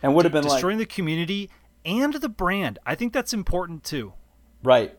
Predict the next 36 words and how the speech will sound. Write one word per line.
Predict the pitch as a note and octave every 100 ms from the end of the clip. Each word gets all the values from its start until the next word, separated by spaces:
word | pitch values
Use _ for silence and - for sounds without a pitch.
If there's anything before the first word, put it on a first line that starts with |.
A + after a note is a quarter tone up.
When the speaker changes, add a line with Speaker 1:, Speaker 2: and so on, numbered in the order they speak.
| -
Speaker 1:
exactly. | D3+ B2+ D#3 E3+ - F#2+
I |
mean, | B2
'cause | C3+ C#3
a |
lot | C3 C#3+
of | D3+
people | D3+ B2+
mention | A#2 B2+ B2+ A#2
the |
Northwestern | G#2+ G2+ G2 G2 - G2+
brand | F#2+ F#2 F2 F2
and | F2
being | F#2+ F#2
like, | F2+ -
"This | G#2+ -
is | G#2+
what | G#2+ G2+
has | G2+
been | G2+ F#2
built | G2+ G#2 G2+
up." | G#2 A#2
And |
it's | A#2+ -
like, | C3+
yeah, | A3
well, | B2 G#2+
a | G2+ D#3
lot |
of | G3+
things | - F3+ -
factor | - C3+ C3+ A#2
into | G#2+ G2
the | F2+
Northwestern | F#2 F2+ F2 F#2+ F2+ F#2+ E2+
brand. | F2 E2+ A#1+ G1+